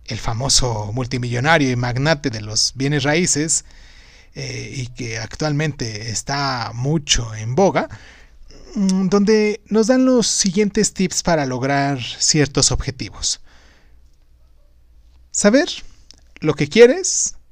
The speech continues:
y enfocarte a ello. Otro punto es ver cualquier conflicto como una oportunidad.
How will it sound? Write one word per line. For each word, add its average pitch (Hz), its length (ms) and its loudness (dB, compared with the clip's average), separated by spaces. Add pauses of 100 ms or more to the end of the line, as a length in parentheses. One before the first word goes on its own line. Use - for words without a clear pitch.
(220)
y 151 520 4
enfocarte 143 580 0
a 127 40 0
ello. 101 260 -8 (760)
Otro - 260 -2
punto 214 320 6
es 190 440 4
ver 196 300 4
cualquier 185 380 0
conflicto 175 800 -2
como 135 300 -2
una 151 200 0
oportunidad. 127 760 -2